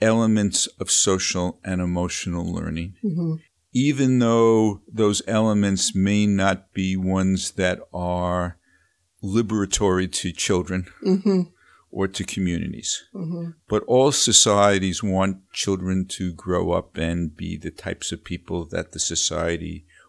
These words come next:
Speaker 1: would like them to be. And probably most people in most societies think that what they're doing is also giving children the tools to be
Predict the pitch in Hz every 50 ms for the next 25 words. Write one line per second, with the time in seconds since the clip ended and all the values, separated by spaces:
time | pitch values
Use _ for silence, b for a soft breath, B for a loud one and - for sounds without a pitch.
0 | b - 92 82 85 85 90 87 85 - - - 80 80 - - 78 73 - -
1 | 76 - 87 92 - _ _ _ _ _ _ _ _ _ _ _ _ _ _ -
2 | 98 98 98 98 98 98 95 95 92 90 - _ _ _ _ - - - 131 131
3 | 143 139 143 135 123 127 117 107 107 117 123 123 - - - - 123 113 - -
4 | 107 104 - - 92 98 98 98 98 98 107 101 98 107 107 101 - - 104 98
5 | - - 98 92 92 95 95 90 92 92 82 - - b b b b b b b
6 | - - - - 120 110 - - 101 - - 98 95 95 - 98 92 82 80 95
7 | 92 92 92 90 90 85 - 90 87 90 - - 87 82 - - 104 92 92 85
8 | 90 90 90 92 95 - _ _ _ - - - 101 95 87 87 90 87 85 90
9 | - - - 98 90 85 87 87 87 80 - - - - - - 90 82 80 -
10 | 90 85 87 90 82